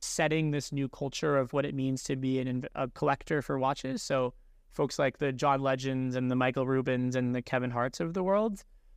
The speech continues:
and Steve Aoki and Kyle Kuzma and all these big names that are really setting the tone, I think, of what it means to be a modern watch collector.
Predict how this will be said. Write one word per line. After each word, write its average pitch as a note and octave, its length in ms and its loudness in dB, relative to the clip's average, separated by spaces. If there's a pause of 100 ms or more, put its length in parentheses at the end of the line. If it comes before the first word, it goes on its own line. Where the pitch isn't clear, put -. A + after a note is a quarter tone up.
(160)
and B2+ 240 -2
Steve D#3 240 2
Aoki C#3+ 540 2
and B2+ 120 -4
Kyle C#3+ 260 2
Kuzma D3 360 -2
and D#3 100 -2
all E3 140 4
these D#3 160 0
big D3+ 180 -2
names C#3+ 460 -2
that C#3 280 0 (280)
are D3 140 4
really E3 320 2
setting D3+ 380 0
the C#3 80 0
tone, C#3 320 -2
I C#3 60 2
think, C3+ 240 -2
of B2+ 120 -2
what C3 140 0
it B2+ 100 -6
means C3 520 0
to C3+ 100 -2
be C3 180 0
a B2+ 60 2
modern B2 400 2
watch A#2+ 280 -4
collector. G#3 560 -2